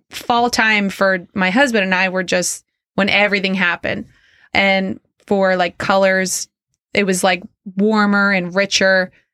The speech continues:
The flowers are different and they're just prettier to me as opposed to spring or summer. So I, I felt like the, the weather was usually always good and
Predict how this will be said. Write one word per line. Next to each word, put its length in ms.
The 100
flowers 720
are 100
different 460
and 80
they're 200
just 260
prettier 560
to 180
me 320
as 160
opposed 340
to 80
spring 380
or 80
summer. 440
So 200
I, 280
I 100
felt 260
like 300
the, 420
the 120
weather 420
was 180
usually 300
always 300
good 480
and 300